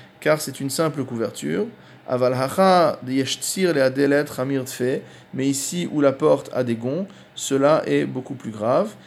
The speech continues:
Va filou kshesh bet achiza la delet assour, et même lorsque la porte a une poignée,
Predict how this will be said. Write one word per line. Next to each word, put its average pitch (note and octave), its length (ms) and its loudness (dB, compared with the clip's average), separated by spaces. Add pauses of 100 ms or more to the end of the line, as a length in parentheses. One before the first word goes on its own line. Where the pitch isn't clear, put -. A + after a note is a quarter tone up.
(240)
Va A#2+ 180 0
filou F#3 260 -2
kshesh E3 340 0
bet D#3 260 2
achiza C#3+ 480 0
la B2 120 2
delet C3+ 420 2
assour, D3 480 -2
et C#3+ 60 0
même C#3+ 180 -2
lorsque D#3+ 240 -2
la C#3 180 4
porte C3+ 540 -2 (500)
a C3+ 80 0
une C3 140 -4
poignée, B2+ 460 -4